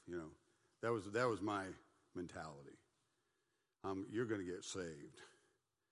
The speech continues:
'cause you're lost, whether you like it or not." That doesn't work. And then I noticed in that <laughs> verse, it said, man, that we're supposed to have an answer to every man, right?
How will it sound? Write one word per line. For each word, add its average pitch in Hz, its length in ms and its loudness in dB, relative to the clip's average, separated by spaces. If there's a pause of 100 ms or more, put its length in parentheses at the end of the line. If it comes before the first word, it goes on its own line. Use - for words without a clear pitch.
(200)
'cause 87 160 0
you're 98 180 2
lost, 85 540 -4 (1160)
whether 101 160 6
you 98 140 2
like 95 240 0
it 85 60 -2
or 82 120 -2
not." 78 260 -6 (560)
That 131 140 4
doesn't 85 340 -2
work. 78 360 -6 (1400)
And 101 120 0
then 135 120 4
I 143 80 2
noticed 151 320 0
in 139 60 -2
that 127 140 -2
<laughs> 110 200 -4
verse, - 260 -4
it 117 100 -6
said, 87 360 -6
man, 104 280 0 (560)
that 110 100 4
we're 120 140 2
supposed 120 320 0
to 127 40 2
have 117 100 4
an 101 220 0
answer 110 640 0 (320)
to - 140 -4
every 135 320 4
man, 98 380 2
right? 107 280 0